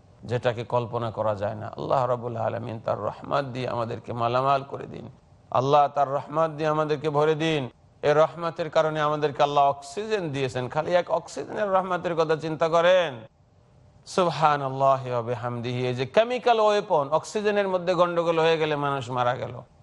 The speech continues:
বা আপনি নিঃশ্বাস নিতে পারেন না, শ্বাসকষ্টে আপনি মারা যাবেন। হায় রে, হায়, হায়, হায়, হায়।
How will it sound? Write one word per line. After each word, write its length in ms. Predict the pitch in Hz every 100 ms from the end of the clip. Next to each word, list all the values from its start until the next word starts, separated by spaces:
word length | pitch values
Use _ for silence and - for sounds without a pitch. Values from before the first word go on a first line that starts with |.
| _
বা 100 | -
আপনি 260 | 143 165 208
নিঃশ্বাস 460 | 202 190 - 233 220
নিতে 240 | 196 208
পারেন 260 | 196 180 180
না, 180 | 180
শ্বাসকষ্টে 600 | 170 175 170 - 165 - 156
আপনি 200 | 143 147
মারা 260 | 135 127
যাবেন। 360 | 113 107 - - - -
হায় 160 | 135 135
রে, 340 | 156 170 131 -
হায়, 120 | -
হায়, 160 | -
হায়, 100 | 120
হায়। 440 | 117 - - -